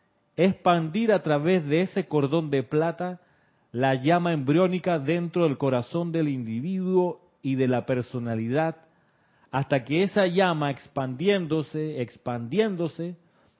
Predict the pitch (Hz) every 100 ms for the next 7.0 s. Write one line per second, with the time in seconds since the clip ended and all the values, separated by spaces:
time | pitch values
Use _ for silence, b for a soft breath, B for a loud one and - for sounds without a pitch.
0 | _ - 131 120 - 165 170 160 160 147
1 | - - 185 185 185 139 135 135 151 143
2 | 143 165 151 139 - 165 156 147 139 120
3 | 127 185 180 180 b b b b b _
4 | _ _ 170 180 202 180 143 127 123 104
5 | 151 175 160 131 123 - 123 117 135 156
6 | 170 143 120 113 113 - 139 143 151